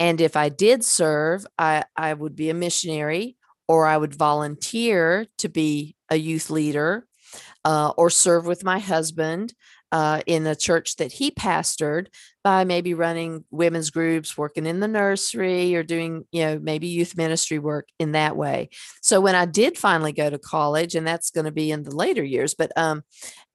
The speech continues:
when I did go to college, um, I was going to study mission work, and they said, "What I really, or youth ministry." And they said, "Well, what you really need to do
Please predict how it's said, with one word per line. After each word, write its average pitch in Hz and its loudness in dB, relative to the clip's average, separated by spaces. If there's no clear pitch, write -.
when 190 2
I 180 4
did 220 0
go 175 0
to 156 -4
college, 147 -6
um, 151 -2
I 170 6
was 170 2
going 175 0
to - -2
study 160 2
mission 170 -4
work, 147 -4
and 165 2
they 160 4
said, 160 2
"What 156 0
I 156 0
really, 156 -2
or 151 -2
youth 151 -8
ministry." 165 -2
And 151 -2
they 151 -2
said, 160 -2
"Well, 151 0
what - 0
you 156 -6
really 180 2
need 151 -6
to - -10
do 151 -2